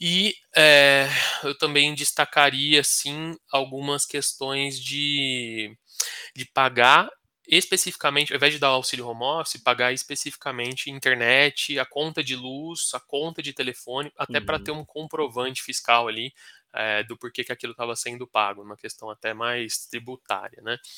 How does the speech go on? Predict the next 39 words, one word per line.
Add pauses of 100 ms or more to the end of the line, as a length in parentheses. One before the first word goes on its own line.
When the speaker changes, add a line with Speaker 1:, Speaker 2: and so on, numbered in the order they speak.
(180)
Speaker 1:
Então,
acho
que
esses
são
os,
os
três
destaques
dessa
época. (880)
E
aí,
a
gente
entrando
em
dois
mil
e
vinte
e
um,
né,
eu
vou
chamar
desse
último
período
que
eu
tô
separando, (1080)
a
gente
pode
ver (120)
que,